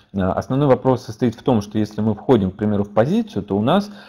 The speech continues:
а, стоит защитный ордер, да, вот, к примеру, за этим уровнем, то есть у нас здесь стоит стоп-лосс, и фактически цена может скорректироваться, но основное условие, а, ну, для сохранения данной позиции, чтобы у нас не было вновь там движения вниз.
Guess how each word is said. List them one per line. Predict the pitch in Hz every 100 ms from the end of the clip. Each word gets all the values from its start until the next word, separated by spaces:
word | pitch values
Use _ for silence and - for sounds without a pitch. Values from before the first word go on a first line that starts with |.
| -
а, | 98 98
стоит | - 131
защитный | 131 117 - 147 127
ордер, | - 120 92 67
да, | 95 120
вот, | 117
к |
примеру, | 101 104 101
за | 104
этим | 107 - 110 110
уровнем, | 110 104 87 78
то | 92
есть |
у | 131
нас | 180
здесь | 131 139
стоит | 123 110
стоп-лосс, | - 104 101 82 -
и | 127
фактически | 123 131 - 117 -
цена | - 120
может | 143 120 113
скорректироваться, | - 113 110 131 95 87 95
но |
основное | 104 107 110 107
условие, | - 180 226 202 - - - -
а, | - 95 92
ну, | 117 127
для | 98 107 101
сохранения | - 98 120 120 95 92
данной | 98 101
позиции, | 95 151 220 202
чтобы | 110 98
у | 107
нас | 151
не | 120
было | 135 113 98 95
вновь | 101 117 131 -
там | 85 90
движения | 95 107 117 110
вниз. | 101 117 90 71